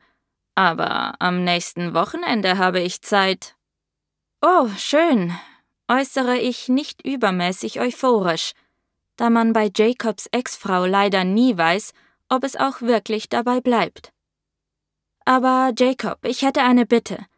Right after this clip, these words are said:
Könntest du zwei Personen für mich überprüfen?“ Er stößt zischend die Atemluft aus.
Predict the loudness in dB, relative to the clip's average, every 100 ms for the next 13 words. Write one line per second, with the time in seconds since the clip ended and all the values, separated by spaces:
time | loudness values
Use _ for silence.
0 | _ _ _ _ -2 0 2 -2 -2 -4
1 | 0 0 0 0 2 2 2 2 2 2
2 | 0 0 -2 -2 0 0 0 -2 -2 -2
3 | _ _ _ _ _ _ _ _ _ -2
4 | -2 -2 -2 0 0 -4 -12 -20 -16 -2
5 | 0 0 -2 -4 -4 -4 0 0 0 -4
6 | -6 -6 -6 -2 -2 -2 -8